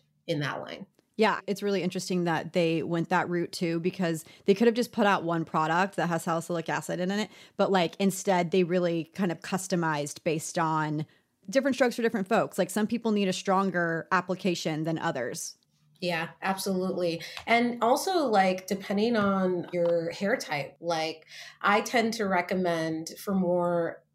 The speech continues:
Speaker 1: textured or curly hair, I tend to recommend a lower strength of salicylic acid. It can be a little, you know, less drying because sebum at the end of the day is actually a good thing. It only is bad when we overproduce it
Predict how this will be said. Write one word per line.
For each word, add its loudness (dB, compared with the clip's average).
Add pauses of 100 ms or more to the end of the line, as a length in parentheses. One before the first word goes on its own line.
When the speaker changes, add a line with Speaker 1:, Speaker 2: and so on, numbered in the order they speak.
(120)
Speaker 1:
textured 0
or 0
curly -2
hair, 2
I -2
tend -4
to 0
recommend -4
a -8
lower -8
strength -4
of -8
salicylic -2
acid. -4 (240)
It -8
can -8
be -2
a 2
little, -6
you -2
know, 0
less -4 (300)
drying 2
because 0 (140)
sebum 2
at 0
the -4
end 0
of -6
the -4
day 0
is 0 (240)
actually 0
a -4
good -4
thing. 2 (240)
It 2
only 4
is 2
bad 0
when 0
we -2
overproduce -4
it 2